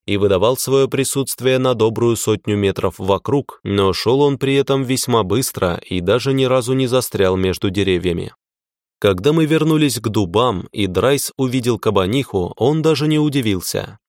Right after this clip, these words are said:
только хлопнул в ладоши и улыбнулся улыбкой, даже более довольной, чем у алкаша, когда ему сказали, что нальют бесплатно. Кажется, он уже предвкушал шашлык из свинины, пожаренной на открытом огне.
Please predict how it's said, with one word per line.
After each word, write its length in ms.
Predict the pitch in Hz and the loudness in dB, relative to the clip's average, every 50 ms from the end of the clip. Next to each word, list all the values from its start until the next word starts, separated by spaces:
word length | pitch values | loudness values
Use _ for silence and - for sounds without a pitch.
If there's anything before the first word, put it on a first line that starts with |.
| _ _ | _ _
только 400 | - - 98 101 101 - 113 107 | 0 2 2 2 2 2 0 0
хлопнул 560 | 95 - 110 107 110 98 - 107 104 101 98 90 | 0 0 0 0 0 0 0 0 2 2 2 0
в 80 | 95 | 0
ладоши 560 | 95 92 90 85 107 127 - - - 92 90 | 2 2 2 2 2 0 0 -2 -6 -6 -8
и 240 | 87 - - - 107 | -8 -8 -6 -2 0
улыбнулся 800 | 117 113 107 104 104 98 92 98 120 151 151 - - - 156 - - | 0 0 2 2 2 0 2 0 0 0 0 -2 -2 -2 -2 -2 -2
улыбкой, 720 | - 107 95 90 101 139 156 - - - 92 90 98 - - - | -2 -4 -2 0 -2 -2 -2 -4 -4 -4 -4 -4 -4 -8 -10 -10
даже 400 | 104 95 98 104 107 90 104 107 | -2 0 2 2 2 2 0 -2
более 480 | 95 87 101 101 98 90 90 87 87 85 | -2 0 2 2 2 4 2 2 0 0
довольной, 600 | 82 85 82 90 110 127 120 95 90 - - - - | 0 0 0 2 2 0 0 0 -2 -4 -6 -8 -8
чем 320 | - - - 120 135 - - | -8 -4 -2 -2 -2 -2 -2
у 120 | - 127 127 | 0 0 2
алкаша, 720 | 127 120 - - 113 95 - - 120 131 120 95 87 - _ | 2 0 0 0 0 0 0 -2 0 0 0 0 -2 -6 _
когда 340 | - 101 95 90 85 92 98 | 0 0 0 0 2 2 2
ему 220 | 95 90 92 90 85 | 2 2 0 -2 -4
сказали, 500 | - - 95 90 82 101 117 127 131 120 | -4 -4 -4 -4 0 0 0 0 0 -2
что 220 | - - - 127 | -2 -2 -2 0
нальют 480 | 127 127 131 127 110 90 90 90 82 87 | 0 0 0 0 0 -2 -2 -4 -4 -4
бесплатно. 800 | 90 92 - - - 92 90 82 - - 85 90 95 - 123 - _ _ _ _ _ _ _ - | -4 -4 -6 -4 -2 -2 -2 -2 -2 -6 -8 -10 -10 -10 -14 -20 _ _ _ _ _ _ _ -2
Кажется, 440 | 156 165 156 165 - - - 160 | -2 0 0 0 -2 -2 0 0
он 160 | 156 156 156 151 | 2 2 2 2
уже 220 | 135 - 143 - | 2 0 0 0
предвкушал 800 | - 131 127 117 - - - - 117 101 - - 104 113 117 104 | 0 0 0 -2 -2 -6 -4 -2 -2 -2 0 0 2 2 2 0
шашлык 580 | - - 110 101 - - 107 107 101 - - - | 0 -2 -2 -2 -2 -2 -2 -2 -2 -2 -4 -6
из 180 | - 92 - - | -6 -4 -4 -4
свинины, 640 | - 87 85 87 87 87 104 123 113 92 87 - - - | -6 -4 -2 -2 -2 0 0 0 0 -2 -4 -6 -8 -2
пожаренной 720 | - 95 90 85 - 107 123 127 135 127 131 135 135 - - | 0 0 0 0 0 0 0 2 2 2 2 0 0 -2 -4
на 240 | - 120 123 127 127 | -4 0 2 2 2
открытом 540 | 123 - - 104 95 92 87 - 90 90 90 | 0 0 -4 -2 -2 -2 -2 -2 0 0 0
огне. 380 | 87 92 90 85 85 - - | -2 -2 -4 -4 -4 -6 -10